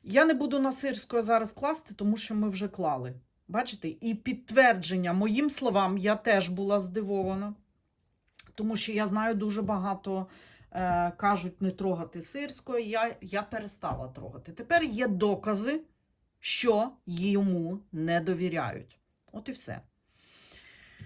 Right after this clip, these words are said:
Дивіться, проблема в чому? Там є, м, інформанти, які постійно працюють на Росію.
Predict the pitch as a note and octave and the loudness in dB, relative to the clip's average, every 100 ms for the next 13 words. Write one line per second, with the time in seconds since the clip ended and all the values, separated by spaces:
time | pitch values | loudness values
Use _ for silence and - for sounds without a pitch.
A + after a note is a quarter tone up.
0 | - _ _ G3+ C#4+ B3+ - F3 D#3 A3+ | -20 _ _ 0 4 4 2 -2 -2 0
1 | A3+ C#4 D4 C#4 C#4 - A#3+ E3+ D#3+ C#4 | 2 4 4 2 -2 -2 0 0 0 2
2 | D4+ B3 F#3 F#3 G#3 D#4 - G#3+ - G3 | 2 0 0 0 0 -2 -8 -18 -10 -6
3 | G3+ G#3 G#3 G#3 G#3+ G#3 - _ _ _ | -4 -2 -2 -2 -4 -6 -10 _ _ _
4 | _ _ _ _ _ _ C4 C4+ - B3 | _ _ _ _ _ _ 0 2 2 0
5 | A3 G3+ G3 F#3+ B3+ D4+ _ F#3 F#3 - | 4 4 2 0 -4 -6 _ -6 -4 -6
6 | - F#3+ - - A#3+ A#3 - F#3+ F#3 G#3 | -4 0 0 0 -2 -2 -4 -6 -6 -4
7 | G#3 G3 F3+ F3+ F3+ F3+ - C#3+ A#2+ | -4 -4 -4 -4 -4 -6 -8 -8 -10